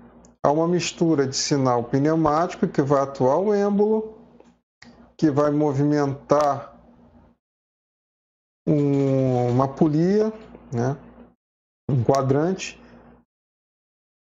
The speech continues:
e de acordo com a pressão de acordo com a posição desse quadrante, você vai liberar o movimento de aceleração ou não.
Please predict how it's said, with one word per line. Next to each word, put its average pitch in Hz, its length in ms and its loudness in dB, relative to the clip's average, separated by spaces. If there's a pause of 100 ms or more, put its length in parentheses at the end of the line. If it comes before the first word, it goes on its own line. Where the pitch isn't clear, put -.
(220)
e 175 240 0
de 175 100 0
acordo 196 400 0
com 208 120 0
a 190 60 0
pressão 170 680 0 (1200)
de 151 120 2
acordo 180 280 0
com 208 60 2
a 170 60 0
posição 170 340 0
desse 143 180 -2
quadrante, 165 400 0
você 180 240 -2
vai 175 160 2
liberar 165 500 2
o 143 60 -2
movimento 143 560 0
de 135 80 2
aceleração 139 840 0
ou 175 180 0
não. 110 260 -2